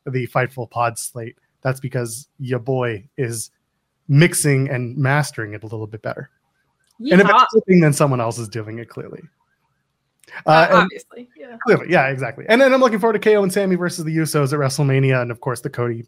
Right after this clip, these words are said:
Speaker 1: Roman match, like the, the, the big bloodline stuff. I'm really looking forward to that. Uh, so we'll, we're gonna find out. We're gonna find out what, uh, what's in store for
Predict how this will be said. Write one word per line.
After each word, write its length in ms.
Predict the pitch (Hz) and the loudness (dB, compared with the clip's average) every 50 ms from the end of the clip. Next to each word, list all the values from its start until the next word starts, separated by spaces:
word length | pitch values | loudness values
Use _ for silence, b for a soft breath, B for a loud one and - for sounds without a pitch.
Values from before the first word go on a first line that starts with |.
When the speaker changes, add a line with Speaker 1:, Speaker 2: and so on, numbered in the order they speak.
| _ | _
Speaker 1:
Roman 240 | - 135 113 107 113 | -4 -4 -4 -4 -6
match, 200 | 107 107 113 - | -10 -12 -10 -10
like 120 | 170 165 160 | -8 -6 -6
the, 140 | 190 170 B B B B B | -6 -6 B B B B B
the, 140 | - 190 202 | 2 2 4
the 140 | 175 202 190 | 4 4 4
big 180 | 202 196 175 | 4 2 2
bloodline 440 | 147 151 147 143 131 131 123 117 107 | 4 4 4 4 4 2 -2 -2 -4
stuff. 260 | - - 131 117 - | -6 -4 -4 -4 -4
I'm 100 | 131 123 131 | -4 -6 -4
really 140 | 131 131 127 | -2 -2 -2
looking 200 | 120 110 - 113 | -2 -4 -8 -10
forward 280 | - - 123 113 110 - | -8 -6 -6 -6 -6 -6
to 60 | 104 | -6
that. 260 | 120 113 110 117 - b b b b b b - | -6 -4 -4 -6 -8 b b b b b b -4
Uh, 260 | 131 117 113 113 123 | -2 -2 -2 -2 -4
so 320 | - - - 226 240 233 294 | -4 -4 -4 -4 -4 -6 -8
we'll, 200 | 233 240 247 247 | -10 -10 -10 -10
we're 140 | - 269 262 | -10 -12 -10
gonna 220 | 226 262 247 247 | -8 -8 -8 -8
find 220 | - - 269 262 254 | -4 -4 -2 2 2
out. 160 | 226 135 - - - | 2 2 0 -2 -8
We're 160 | 156 143 156 160 | -6 -4 -2 -2
gonna 120 | 180 180 | -2 -2
find 220 | 180 190 180 175 | 0 2 2 4
out 320 | 175 175 165 - _ - - | 4 4 4 2 _ -6 -2
what, 320 | 156 151 151 - - - 156 | 0 0 0 0 -2 0 2
uh, 280 | 147 143 139 135 135 | 2 4 4 4 2
what's 180 | 139 143 143 - | 2 0 0 0
in 80 | 160 | -2
store 280 | 135 - - 156 147 139 | -2 0 2 4 4 4
for 380 | 139 - 143 131 127 127 123 | 2 2 0 2 2 0 -2